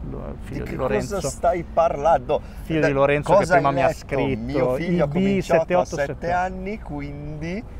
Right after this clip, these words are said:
Speaker 1: È un fenomeno, è bravissimo.
Speaker 2: Eh, grande.
Speaker 1: Mi manda sempre tutto, anche, cioè, i video, le cose, fighissimo,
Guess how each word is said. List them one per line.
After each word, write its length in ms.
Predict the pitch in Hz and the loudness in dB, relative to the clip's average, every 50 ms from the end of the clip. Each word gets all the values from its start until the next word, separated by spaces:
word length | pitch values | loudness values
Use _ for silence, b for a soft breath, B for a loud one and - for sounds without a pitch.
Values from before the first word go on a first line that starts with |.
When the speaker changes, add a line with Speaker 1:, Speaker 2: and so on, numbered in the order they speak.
| B B - | B B -10
Speaker 1:
È 240 | - 190 180 160 143 | -6 -4 -2 0 2
un 240 | 139 139 139 139 135 | 2 2 0 -2 -4
fenomeno, 680 | - - 170 151 170 180 151 117 113 113 113 113 113 | -4 -2 -2 0 2 2 0 0 -2 -6 -4 -4 -4
è 40 | 120 | -2
bravissimo. 640 | 127 127 143 160 165 - - - - 120 - - | -2 -2 -2 -2 -4 -6 -8 -12 -12 -10 -8 -8
Speaker 2:
Eh, 140 | - - - - | -8 -8 -10 -10
grande. 300 | - 165 - - - - - - - | -10 -10 -10 -10 -12 -14 -14 -12 -10
Speaker 1:
Mi 80 | 127 | -8
manda 240 | 123 127 127 131 127 | -6 -6 -4 -4 -6
sempre 760 | 117 - 147 139 - - 127 127 123 123 120 120 123 120 120 | -6 -6 -8 -8 -6 -6 -4 -4 -2 -2 -4 -4 -4 -6 -6
tutto, 240 | - - - - 131 | -8 -10 -10 -10 -10
anche, 300 | 127 127 127 131 120 113 107 | -10 -10 -8 -8 -8 -8 -8
cioè, 140 | - 110 | -8 -10
i 60 | 110 107 | -8 -8
video, 560 | 113 123 127 135 131 131 131 131 127 127 127 | -6 -6 -4 -4 -4 -4 -4 -4 -2 -2 -4
le 100 | 117 - - | -6 -8 -10
cose, 280 | - - - - 123 - | -10 -10 -10 -12 -12 -12
fighissimo, 460 | - - - - - - - - | -12 -12 -12 -12 -12 -12 -12 -12